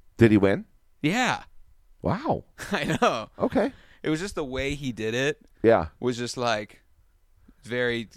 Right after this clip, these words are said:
Speaker 2: like,
Speaker 1: Just went to, like, great primal instinct of, "Can you vote against a baby?"
Speaker 2: Yeah. But it was, like, kind of funny. It was a joke, you know?
Speaker 1: Yeah.
Speaker 2: He was just like, "Yeah, I'm just gonna hold up my baby, bro." Like, you know, it was just like, we didn't think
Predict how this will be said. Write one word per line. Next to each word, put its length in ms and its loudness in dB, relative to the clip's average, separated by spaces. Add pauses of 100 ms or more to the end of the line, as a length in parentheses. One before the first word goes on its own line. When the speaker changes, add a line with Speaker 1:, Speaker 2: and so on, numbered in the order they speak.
Speaker 2:
like, 360 -8
Speaker 1:
Just 220 -6
went 180 2
to, 100 -2
like, 180 2
great 220 2
primal 540 0
instinct 600 -4
of, 160 0
"Can 140 -6
you 100 -2
vote 180 2
against 280 -2
a 40 -6
baby?" 520 2
Speaker 2:
Yeah. 340 -4 (1040)
But 100 0
it 20 2
was, 80 -2
like, 120 -4
kind 180 -4
of 60 -6
funny. 320 -6
It 40 -8
was 100 -12
a 60 -12
joke, 560 -8 (100)
you 120 -14
know? 300 -10
Speaker 1:
Yeah. 280 0 (340)
Speaker 2:
He 80 -6
was 120 -6
just 160 -14
like, 260 -8
"Yeah, 100 -12
I'm 80 -8
just 120 -10
gonna 140 -2
hold 200 0
up 80 -4
my 100 -4
baby, 340 -6
bro." 200 -4
Like, 320 -4
you 140 -4
know, 160 -4
it 20 -8
was 100 -10
just 180 -8
like, 140 -2
we 140 -4
didn't 240 -4
think 580 -6